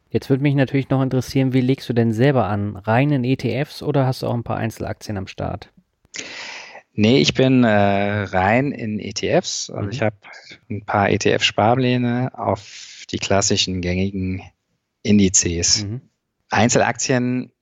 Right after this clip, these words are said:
Speaker 2: äh, hatte ich früher mal im Depot, habe ich mittlerweile nicht mehr im Depot, weil ich ganz einfach nicht die Zeit habe, mich um die Einzeltitel zu kümmern.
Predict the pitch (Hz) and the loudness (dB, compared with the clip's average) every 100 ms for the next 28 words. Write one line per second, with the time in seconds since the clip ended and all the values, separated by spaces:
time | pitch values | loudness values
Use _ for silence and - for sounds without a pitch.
0 | - 110 104 113 104 - - 156 143 135 | -10 -6 -4 -4 -4 -6 0 2 2 0
1 | 123 117 110 110 - 107 107 107 - 95 | 0 -2 -4 -6 -6 -4 0 0 -2 -4
2 | 101 - 104 - 95 92 92 98 123 - | -4 0 0 4 4 4 2 0 0 0
3 | 120 113 107 107 - 104 104 110 - - | 2 4 2 0 0 4 6 4 2 -8
4 | - 107 90 95 - 95 90 90 101 98 | -14 -2 2 2 2 2 2 0 -4 -4
5 | 95 - - 92 95 113 95 90 92 104 | -4 -6 -2 2 2 4 2 2 0 -2
6 | 123 - - 95 95 - 95 98 98 95 | -4 -8 -8 -2 -2 0 0 0 -2 0
7 | - - - - - 95 - 98 - 92 | -2 -4 -4 -2 0 2 2 2 2 2
8 | - 92 87 87 85 | 2 0 -2 -2 -2